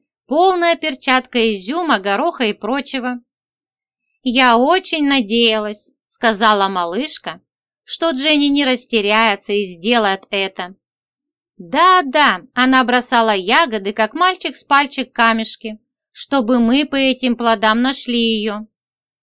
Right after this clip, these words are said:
"Только мы должны торопиться", добавила малышка, "пока ягоды не склевали птицы или снова не пошел снег".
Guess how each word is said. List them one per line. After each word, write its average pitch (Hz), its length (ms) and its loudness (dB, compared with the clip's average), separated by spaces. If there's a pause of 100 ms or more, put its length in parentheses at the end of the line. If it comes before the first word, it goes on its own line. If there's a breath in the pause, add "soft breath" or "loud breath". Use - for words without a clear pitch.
(400)
"Только 302 380 0
мы 311 160 -2
должны 320 360 -2
торопиться", 247 880 -2 (300)
добавила 220 760 2
малышка, 190 680 -6 (480)
"пока 330 300 2
ягоды 214 500 0
не 220 160 -2
склевали 208 520 0
птицы 254 540 -4
или 208 220 -2
снова 269 360 -2
не 240 180 0
пошел 202 420 -6
снег". 185 380 -12